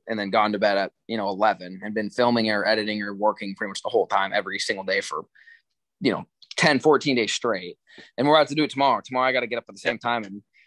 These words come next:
drive and hunt, and we gotta spread, you know, seed for food plots. And it's just, I love every bit of it, but it's just a lot of work. And we don't, we, there's not a lot of time to be like, "All right, we're not gonna film today, just take a break." Like, that just doesn't really happen anymore.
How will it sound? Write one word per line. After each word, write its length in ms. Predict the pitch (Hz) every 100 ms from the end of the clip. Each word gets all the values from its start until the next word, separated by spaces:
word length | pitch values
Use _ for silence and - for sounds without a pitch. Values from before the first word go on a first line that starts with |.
| _
drive 420 | - 127 127 135 120
and 260 | 98 98
hunt, 340 | 92 131 135 -
and 280 | 107 104 -
we 120 | 120
gotta 300 | 120 113 107 - _
spread, 500 | - - 107 107 95 -
you 80 | 120
know, 80 | 110
seed 240 | - 131 117
for 100 | 104
food 200 | 160 139
plots. 360 | 143 131 131
And 120 | 110
it's 140 | 113 -
just, 220 | 131 - - - -
I 120 | 202
love 220 | 175 170
every 220 | 160 143
bit 240 | 107 139 123
of 140 | 107
it, 100 | 98
but 220 | 107 104 - _ _ _ _
it's 120 | - -
just 160 | 135
a 60 | 127
lot 340 | 113 117 127
of 100 | 117
work. 300 | 107 107 107
And 60 | 113
we 80 | 110
don't, 280 | 113 117 -
we, 200 | 127 127 -
there's 160 | 147
not 160 | 180 185
a 40 |
lot 180 | 156 131
of 100 | 110
time 300 | - 127 123
to 60 | 110
be 100 | 110
like, 180 | 98 - _ _ -
"All 100 | 165
right, 180 | 156 139
we're 100 | 165
not 140 | 156
gonna 140 | 139
film 200 | 117 135
today, 300 | 127 131 127
just 160 | 117 -
take 120 | 107
a 40 | 95
break." 340 | 92 90 -
Like, 140 | - -
that 120 | 113
just 140 | 127 117
doesn't 160 | 107
really 140 | 92 92
happen 360 | - 76 - 82
anymore. 520 | 73 71 60 -